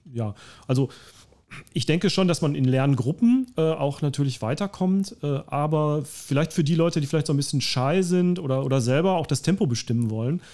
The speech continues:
ähm, bietet das Online-Learning ja auch die Möglichkeit, ganz alleine sich da durchzuarbeiten, ne? Und dann online, äh, in Foren sich auszutauschen. Aber, ähm,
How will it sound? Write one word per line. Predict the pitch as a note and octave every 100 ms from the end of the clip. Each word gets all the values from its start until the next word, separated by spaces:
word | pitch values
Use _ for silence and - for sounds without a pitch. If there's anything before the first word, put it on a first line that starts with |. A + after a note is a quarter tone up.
| - - _
ähm, | C3+ C3+ C3+ -
bietet | C#3+ B2 D#3+
das | D#3+ -
Online-Learning | C3 D#3 D3+ D3 C#3
ja | -
auch | C3+
die | D3
Möglichkeit, | C#3 C3+ C3+ -
ganz | B2+ B2+
alleine | C3 A2+ A#2+ B2+
sich | G#2+ G2
da | G#2
durchzuarbeiten, | G#2 G2+ A#2+ - F#2+ F#2 F#2+ F#2+ A2
ne? |
Und | - A#2+
dann | C3+ F3+
online, | C3+ C#3+ D3+ C#3+ C#3+ C#3+
äh, | F3 C3 -
in | B2+
Foren | - D3 D3
sich | C3+
auszutauschen. | - C#3 - C#3 C3+ B2
Aber, | B2 B2 B2
ähm, | B2+ A#2+